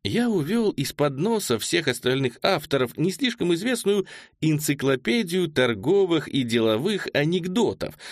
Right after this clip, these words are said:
содержащую интересные сведения и факты, замечательные шутки и трактовки и так далее, всего шестьдесят четыре слова. Почти на каждой странице встречаются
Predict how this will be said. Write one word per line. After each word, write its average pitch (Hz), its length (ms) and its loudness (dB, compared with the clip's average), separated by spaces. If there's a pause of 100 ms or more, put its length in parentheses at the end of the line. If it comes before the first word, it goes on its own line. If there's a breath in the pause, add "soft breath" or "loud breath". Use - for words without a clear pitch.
(160 loud breath)
содержащую 113 840 2
интересные 110 580 2
сведения 92 540 -2
и 76 60 -6
факты, 185 440 0
замечательные 104 640 -2
шутки 233 460 -2
и 226 220 0
трактовки 185 760 -2 (220)
и 127 60 -4
так 190 200 0
далее, 104 400 2
всего 147 320 2
шестьдесят 123 320 0
четыре 143 240 0
слова. 98 320 -2 (320)
Почти 104 480 2
на 113 160 2
каждой 107 460 2
странице 101 680 -2
встречаются 180 800 0